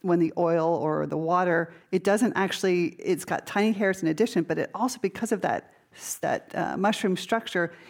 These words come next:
it's not going to wet the core surface. That molecule of oil, that molecule of water isn't wetting the surface. Now all of a sudden you have a massive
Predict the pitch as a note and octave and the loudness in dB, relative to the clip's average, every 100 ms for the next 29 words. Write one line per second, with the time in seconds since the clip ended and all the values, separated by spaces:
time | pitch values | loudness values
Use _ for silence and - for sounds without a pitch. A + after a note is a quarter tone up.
0 | - A3 A3 B3 A#3+ G3 G3+ G3 F#3+ F#3 | -2 -2 2 2 2 0 0 0 0 -4
1 | D#3+ D#3 F3+ F3+ - E3+ - - D3 D3+ | -2 2 0 0 -6 -6 -6 -6 -4 -4
2 | - - - - - - - - - F#3 | -6 -10 -10 -10 -10 -12 -20 -18 -2 0
3 | F#3 - F#3 G3 A3+ A3+ - E3+ E3+ D#3+ | 2 2 4 6 4 2 0 2 2 0
4 | - F3 F3+ D3+ D3 D#3 D#3 F3 - D#3 | 0 2 2 2 2 2 2 2 0 0
5 | D3+ D#3+ D#3+ D3+ - - - F3+ E3 F3 | 0 0 -2 -4 -14 -18 0 2 4 4
6 | - D#3 D#3 D3+ D3 C#3+ - - - - | 2 -2 0 2 0 -4 -8 -8 -10 -6
7 | F3+ E3 E3+ E3+ D#3+ D#3 D#3+ - - - | 0 0 0 0 0 0 -4 -6 -8 -6
8 | E3 F3+ F3+ F#3+ - F#3 E3+ | -4 0 2 0 0 0 -2